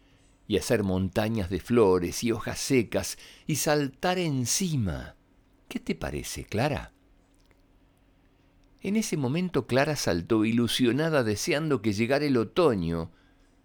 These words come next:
para irse al parque con sus amigos y su hermano Lucas a correr entre las hojas.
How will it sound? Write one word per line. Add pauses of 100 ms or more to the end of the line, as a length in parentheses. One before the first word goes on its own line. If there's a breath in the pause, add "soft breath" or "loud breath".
(180)
para
irse
al
parque
con
sus
amigos (160 loud breath)
y
su
hermano
Lucas
a
correr
entre
las
hojas.